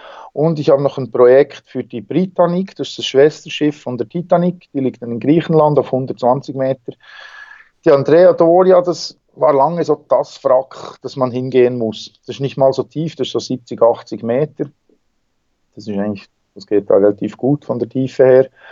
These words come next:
Aber das Wrack ist sehr stark am Zerfallen, das ist sehr starken Strömungen ausgesetzt und, und, und, das ist relativ raue Verhältnisse da. Und schlussendlich hat es sich eben nicht ergeben, dass wir da hinfahren konnten. Wir hatten das Projekt, waren schon fast unterwegs und mussten es dann absagen.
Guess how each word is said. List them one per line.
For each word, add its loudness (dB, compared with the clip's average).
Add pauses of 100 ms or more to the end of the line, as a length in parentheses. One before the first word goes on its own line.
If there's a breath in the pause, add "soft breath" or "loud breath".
(440 loud breath)
Aber 2
das -8
Wrack 2
ist -12
sehr 4
stark 0
am -14
Zerfallen, 0
das -12
ist -16
sehr -2
starken -4
Strömungen -2
ausgesetzt -2
und, -8
und, -6
und, -6
das -10
ist -12
relativ -2
raue 4
Verhältnisse -2
da. -2 (560 loud breath)
Und -18
schlussendlich 0
hat 2
es -16
sich -18
eben -2
nicht -6
ergeben, -2
dass -14
wir -6
da 2
hinfahren -2
konnten. -4
Wir -4
hatten -2
das -6
Projekt, 0
waren 2
schon 0
fast 0
unterwegs -2
und -12
mussten -10
es -18
dann -2
absagen. 0